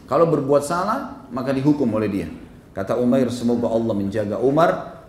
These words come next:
dia sangat berpegang teguh pada agama Allah."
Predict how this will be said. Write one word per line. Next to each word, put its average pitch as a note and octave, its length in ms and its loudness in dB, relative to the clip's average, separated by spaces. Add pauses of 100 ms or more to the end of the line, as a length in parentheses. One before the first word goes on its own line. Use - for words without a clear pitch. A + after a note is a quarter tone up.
(140)
dia B2+ 480 0
sangat B2+ 400 -4
berpegang A2 400 -4
teguh A#2+ 240 -2
pada G#2+ 240 0
agama F#2+ 320 -4
Allah." E2+ 320 -6